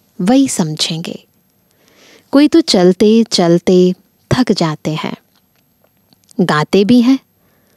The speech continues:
"तुम मात पिता हम बालक तेरे, तुमरी कृपा से सुख घने रे।" बाप कहते हैं, "हम तुमको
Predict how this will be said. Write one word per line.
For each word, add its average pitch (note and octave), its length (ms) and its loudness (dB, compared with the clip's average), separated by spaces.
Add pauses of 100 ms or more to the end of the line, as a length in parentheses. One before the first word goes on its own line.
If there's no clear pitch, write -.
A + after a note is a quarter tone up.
(280)
"तुम D#4 240 4
मात E3+ 380 -2
पिता E3+ 640 -2 (460)
हम C4 220 2
बालक D#3 440 -4 (100)
तेरे, E3+ 500 2 (640)
तुमरी A3 480 4
कृपा E3 540 -2
से D4 460 2 (280)
सुख - 380 -2
घने F3 500 -2
रे।" F3+ 300 -8 (800)
बाप D#3+ 320 -4
कहते E3+ 500 -2
हैं, F#3+ 440 -2 (1000)
"हम F3 200 0
तुमको F#3+ 720 0